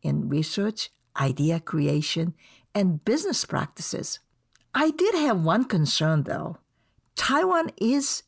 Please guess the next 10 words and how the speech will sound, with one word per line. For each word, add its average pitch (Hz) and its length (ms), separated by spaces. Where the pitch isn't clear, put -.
a 147 360
hardware 175 520
haven 143 480
with 160 200
strengths 208 800
in 165 260
chip - 260
production, 151 760
hardware 156 400
design, 170 640